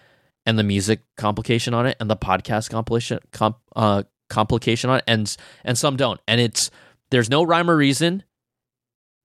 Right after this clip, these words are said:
Apple just decided that. It's the dumbest thing I've ever heard of, 'cause m-, uh, music and messages are the top two complications that I always have on it, and I can't put it, I can't put messages complication. I mean, what the heck?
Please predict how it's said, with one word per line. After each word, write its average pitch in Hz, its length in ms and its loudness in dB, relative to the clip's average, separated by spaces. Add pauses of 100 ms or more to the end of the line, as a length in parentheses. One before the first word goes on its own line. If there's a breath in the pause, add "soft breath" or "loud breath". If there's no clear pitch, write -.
(160)
Apple 117 240 2
just 113 160 -2
decided 98 380 0
that. 85 240 -4 (600)
It's 160 120 2
the 202 100 2
dumbest 143 360 0
thing 123 160 2
I've 110 140 2
ever 104 200 2
heard 104 160 4
of, 98 80 -4
'cause 135 200 0 (680 loud breath)
m-, 104 300 -4
uh, 110 160 2
music 175 640 0 (360)
and 120 160 0
messages 151 400 2
are 127 140 2
the 117 120 2
top - 400 0
two 143 480 2
complications 127 540 0
that 117 100 2
I 101 140 2
always 120 260 2
have 127 160 2
on 135 100 4
it, - 40 0
and 95 80 -2
I 104 80 2
can't 139 420 0
put 156 240 2
it, 139 140 0 (420 loud breath)
I 151 80 2
can't 165 220 2
put 165 320 2
messages 117 580 2
complication. 107 640 0
I 135 80 -2
mean, 165 220 0 (540 soft breath)
what - 280 -2
the 403 160 0
heck? 359 380 0